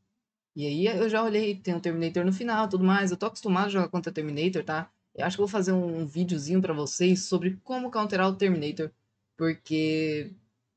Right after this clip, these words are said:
é muito importante, né? É muito importante, tem muita gente que tem dificuldade. Então, eu acho que vale a pena, sim, eu fazer esse videozão pra vocês, hein? Vamos lá, família. É... Vamos ver as cartas que chegaram pra mim.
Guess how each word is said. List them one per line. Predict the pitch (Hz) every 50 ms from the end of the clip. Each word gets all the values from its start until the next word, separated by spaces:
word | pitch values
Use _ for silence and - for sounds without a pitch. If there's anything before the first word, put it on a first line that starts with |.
| _ -
é | -
muito | 185 170 170 170 190
importante, | 185 180 180 175 - 151 160 170 - - - _ -
né? | 151 147 147 156 170 -
É | - 147
muito | 151 151 165 180
importante, | 190 - 160 139 - 151 175 190 -
tem | - 151
muita | 151 156 180 202 202 190
gente | 170 170 180
que | - -
tem | - 165 170
dificuldade. | 170 175 - - 151 135 135 143 156 175 - _ _ _ _ _ _ _
Então, | 147 147 135 - 147 143 143 147 147 147 147 151 156 160 156 151 147 139 135 131 127 123 113 107 -
eu | - 151 147
acho | 147 151 - -
que | -
vale | 143 139 143 151
a | 160 151
pena, | - 147 151 156 151
sim, | 143 - 139
eu | 143 147
fazer | - 151 139 139
esse | 143 - - 147
videozão | 135 139 139 156 147 143 143 139
pra | - 143
vocês, | 147 160 196 - - 127 135 131 131
hein? | 131 143 165 185 190 - _ _ _ _ _ _ _ _ _
Vamos | - 220 269 285
lá, | 240 160 139 123
família. | 107 131 147 170 175 139 - 185 - _ _ _ _ _ _ _ _ _ _ _ _ _ _ _ _ _ _ _ _
É... | 160 160 156 156 156 156 156 156 151 151 151 151 143 139 _ _ _ _ _ _ _ _ _ -
Vamos | 185 190 240 269
ver | 247
as | 240 240 233
cartas | - 208 196 190 190
que | -
chegaram | - - 208 196 185 175 180
pra | 196 214 202 185
mim. | 143 131